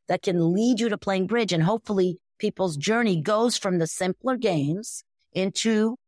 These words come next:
a better version of a beginner bridge game, into the A C B L, but not into the A C B L top division, which is the duplicate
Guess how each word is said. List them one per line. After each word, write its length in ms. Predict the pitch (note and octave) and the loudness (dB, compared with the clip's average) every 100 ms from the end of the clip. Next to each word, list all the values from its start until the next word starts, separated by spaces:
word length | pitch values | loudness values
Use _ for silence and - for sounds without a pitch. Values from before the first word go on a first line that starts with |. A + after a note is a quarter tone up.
| _ _ | _ _
a 80 | D3+ | -2
better 280 | C3+ F3 A3 | 0 0 2
version 360 | F#3 F#3+ F3 | 2 0 0
of 120 | G3 D#3 | 0 0
a 60 | |
beginner 440 | C3 D3 E3+ F#3+ G#3 | 0 0 2 2 0
bridge 360 | F3 D3+ - | 0 0 -2
game, 400 | D3 C3+ D3+ B3+ - _ _ - | -2 -2 0 -2 -6 _ _ -4
into 680 | A3 A#3 A3+ - F#3 G3+ - | 0 2 0 0 0 0 -2
the 180 | D#3 F#3 | 0 2
A 100 | E3+ | 2
C 200 | - F#3 | 0 -2
B 160 | F3+ | 0
L, 140 | A3+ A#3+ | 2 0
but 180 | G3 F#3 | 0 0
not 240 | A3+ A#3+ - - | 0 -2 -8 -2
into 300 | G#3+ - G#3 | 0 0 0
the 140 | G3+ | 2
A 60 | F#3+ | 0
C 120 | G3+ | 0
B 180 | G3 G3+ | 0 2
L 260 | F#3+ F#3+ - _ _ _ | 2 0 -4 _ _ _
top 340 | - G#3 G3+ | -2 -2 -2
division, 480 | E3 D#3 G#3 E3 D3+ | -2 0 2 2 0
which 220 | C#3+ D3+ | 0 -2
is 140 | E3+ C3+ | -2 -2
the 100 | D3+ | 0
duplicate 500 | D3+ A3+ F#3 - | 0 0 -2 -4